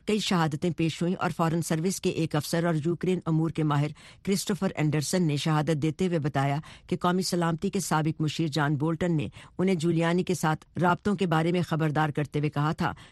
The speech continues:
کہ جولیانی واشنگٹن اور کیو کے درمیان تعلقات کو بہتر بنانے کی سفارتی کوششوں میں پیچیدگی پیدا کر سکتے ہیں۔ توقع ہے کہ اس سلسلے میں عوامی سماعتیں نومبر کے وسط سے ہوں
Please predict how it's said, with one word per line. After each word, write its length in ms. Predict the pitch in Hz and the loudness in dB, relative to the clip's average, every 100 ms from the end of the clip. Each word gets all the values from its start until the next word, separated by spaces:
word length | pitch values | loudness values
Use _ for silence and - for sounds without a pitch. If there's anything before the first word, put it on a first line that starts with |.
| - | -4
کہ 80 | 175 | 0
جولیانی 460 | 190 185 185 190 | 2 2 2 2
واشنگٹن 580 | 180 165 - 160 - 180 - | 2 2 2 -2 0 -2 0
اور 100 | 165 | -2
کیو 260 | 160 165 160 | 0 0 0
کے 80 | 175 | -2
درمیان 380 | 147 147 151 156 | 0 0 0 0
تعلقات 580 | 151 151 151 143 156 - | 0 0 0 0 -2 -2
کو 80 | |
بہتر 280 | 151 151 151 | -2 -2 -2
بنانے 380 | 139 147 147 156 | -2 0 0 0
کی 180 | 151 123 - - | -2 -6 -8 -18
سفارتی 460 | - 175 165 160 170 | -6 0 2 2 -2
کوششوں 360 | - 156 - 165 | 0 -2 0 0
میں 120 | 165 | 0
پیچیدگی 500 | 175 160 156 143 156 | -2 -2 -2 -2 -2
پیدا 280 | 160 135 143 | 0 0 0
کر 140 | 151 | -2
سکتے 340 | 139 135 - 139 | -2 -4 -2 0
ہیں۔ 220 | 135 73 - - - - - - - | 0 -2 -12 -20 -20 -20 -20 -20 0
توقع 320 | 190 202 233 | 2 4 2
ہے 80 | 226 | 2
کہ 120 | 214 - | 0 -2
اس 120 | 185 | -2
سلسلے 340 | 175 160 185 | 0 0 0
میں 140 | 180 185 | 0 0
عوامی 300 | 156 156 165 | 2 2 2
سماعتیں 440 | 151 156 151 151 175 | 2 2 2 2 0
نومبر 360 | 170 160 160 | 2 2 0
کے 140 | 165 156 | 0 0
وسط 240 | 147 - | 0 0
سے 100 | 147 | 0
ہوں 180 | 147 | 0